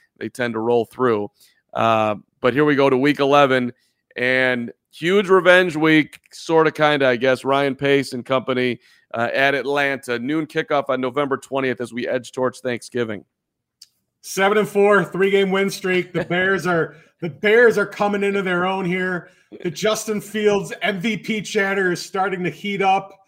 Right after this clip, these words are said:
Speaker 2: Um, that, that's definitely, uh, a stretch. But hey, if they win three in a row here, if they're at seven and four, we're talking playoffs at,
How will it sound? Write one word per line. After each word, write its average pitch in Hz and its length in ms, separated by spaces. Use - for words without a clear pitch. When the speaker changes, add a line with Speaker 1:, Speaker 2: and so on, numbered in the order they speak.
Speaker 2:
Um, 147 560
that, 143 240
that's 151 260
definitely, 139 500
uh, 117 320
a 120 60
stretch. 147 360
But 156 100
hey, 196 120
if 185 100
they 196 100
win 190 200
three 180 200
in 175 60
a 170 40
row 170 180
here, 170 140
if 156 140
they're 196 140
at 170 120
seven 170 420
and 135 140
four, 156 560
we're 156 100
talking 226 360
playoffs 190 540
at, 175 140